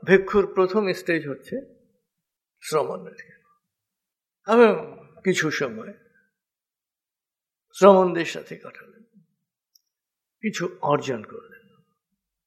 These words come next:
কিছু উপলব্ধি হলো। উপলব্ধি হওয়ার পরে আবার যেটা হয় যে আমরা আসলে একটা জায়গায়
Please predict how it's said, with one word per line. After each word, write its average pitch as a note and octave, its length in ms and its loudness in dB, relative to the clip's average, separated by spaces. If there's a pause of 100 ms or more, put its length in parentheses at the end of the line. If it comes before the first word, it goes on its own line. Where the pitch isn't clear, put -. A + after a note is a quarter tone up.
(180)
কিছু F#3 280 0
উপলব্ধি F#3 500 -2
হলো। G#3+ 360 4
উপলব্ধি G#3+ 340 -2
হওয়ার G#3+ 180 0
পরে A3+ 280 4
আবার A3+ 320 6 (1200)
যেটা F3+ 280 4
হয় F#3 140 0
যে F3+ 100 2
আমরা E3 360 -2
আসলে D#3 320 -4 (840)
একটা D#3+ 340 0
জায়গায় C#3+ 560 -2